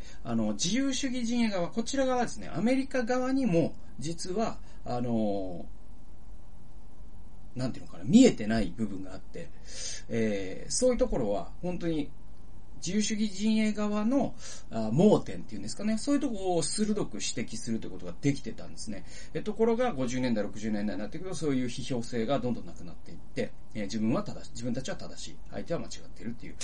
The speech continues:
論調になっていって、つまらなくなっていったっていう。えー、こういう話なんですね。で、えっと、千七百六十九番です。そんな時出会ったのが浦和高校。これ浦和高校っていうのは佐藤さんが行ってた高校ですね。えー、浦-、浦和高校で倫理社会を教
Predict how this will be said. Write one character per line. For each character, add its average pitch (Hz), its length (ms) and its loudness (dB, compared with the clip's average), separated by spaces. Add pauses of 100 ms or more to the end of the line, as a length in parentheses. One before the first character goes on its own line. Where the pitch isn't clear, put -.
(260)
論 - 160 -4
調 - 140 -6
に 80 120 -6
な 80 80 -4
っ - 40 -4
て - 160 -6
い - 40 -6
っ - 20 -6
て、 - 140 -4
つ - 140 -4
ま 104 80 -4
ら 92 60 -4
な 82 80 -4
く - 100 -4
な - 60 -4
っ - 40 -6
て - 120 -6
い - 40 -6
っ - 80 -6
た - 60 -6
っ - 40 -4
て - 100 -6
い - 40 -6
う。 - 20 -6 (800)
え 190 300 4
ー、 170 60 2
こ 185 80 4
う - 40 6
い - 20 10
う 151 40 8
話 123 240 2
な - 60 -2
ん - 20 -4
で - 60 -4
す - 80 -4
ね。 - 120 -4 (840)
で、 156 280 2 (300)
え 160 100 2
っ 151 40 0
と、 151 140 4
千 147 240 4
七 110 180 4
百 98 200 -4
六 92 180 -4
十 92 100 -6
九 - 120 -6
番 - 100 -6
で - 60 -4
す。 - 80 -4
そ 196 80 2
ん 214 60 6
な 220 100 6
時 220 220 -2
出 113 140 2
会 123 60 4
っ - 20 -2
た 110 120 -4
の 101 80 -2
が 104 80 -4
浦 127 200 6
和 151 120 4
高 143 180 2
校。 - 200 -4
こ 131 80 2
れ 120 60 4
浦 127 160 4
和 127 60 2
高 123 160 0
校 107 80 -2
っ 107 40 -4
て 101 80 -6
い - 20 -4
う - 20 -2
の - 60 0
は - 60 -2
佐 117 140 -4
藤 101 140 -6
さ 101 80 -6
ん 113 40 -4
が 131 60 -2
行 107 80 -4
っ - 40 -6
て - 80 -6
た - 80 -6
高 85 200 -6 (100)
校 85 80 -6
で - 60 -6
す - 100 -6
ね。 165 120 -2 (300)
え 127 80 0
ー、 113 100 4
浦-、 113 220 6
浦 123 160 4
和 113 80 4
高 - 160 0
校 - 100 -4
で 110 100 -2
倫 151 160 4
理 107 80 4
社 131 140 0
会 110 120 -4
を 101 100 -4
教 - 0 -